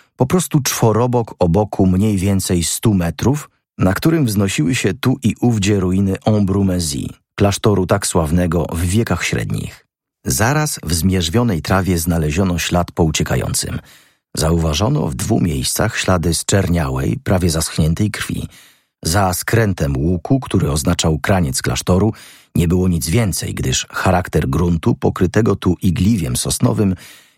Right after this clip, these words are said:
nie nadawał się już do odcisków ciała. Lecz w takim razie jak ranny mógł umknąć wzrokowi młodej dziewczyny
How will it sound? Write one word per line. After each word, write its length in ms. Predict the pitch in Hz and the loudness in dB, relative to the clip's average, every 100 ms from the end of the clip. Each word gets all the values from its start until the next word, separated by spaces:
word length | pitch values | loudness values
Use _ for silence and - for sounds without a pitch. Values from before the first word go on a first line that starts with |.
| - | 0
nie 160 | 90 | 2
nadawał 380 | 98 101 143 87 | 2 2 0 -2
się 160 | 117 98 | 0 0
już 220 | 95 85 | 0 0
do 280 | 82 85 80 | 0 0 0
odcisków 580 | 85 - - 76 - - | -4 -4 -2 -2 -4 -4
ciała. 400 | - - 95 - _ _ _ _ _ _ _ _ _ | -4 -4 -6 -10 _ _ _ _ _ _ _ _ _
Lecz 280 | - 65 - | -4 -4 -4
w 80 | - | -4
takim 300 | - 117 107 | -2 2 2
razie 300 | 82 113 95 | 2 2 0
jak 380 | 69 110 151 - | 0 0 -2 -2
ranny 580 | - 95 76 65 127 156 - - - _ | 0 2 0 -2 -2 -2 -4 -16 -20 _
mógł 440 | 139 190 202 120 - | 2 4 4 0 2
umknąć 600 | - 107 90 104 113 147 - | 2 2 2 0 0 0 -4
wzrokowi 560 | 78 107 123 87 85 | 0 0 2 0 2
młodej 380 | 104 95 110 107 | 2 2 2 0
dziewczyny 580 | 92 90 - 82 67 92 | 0 -2 -2 0 0 0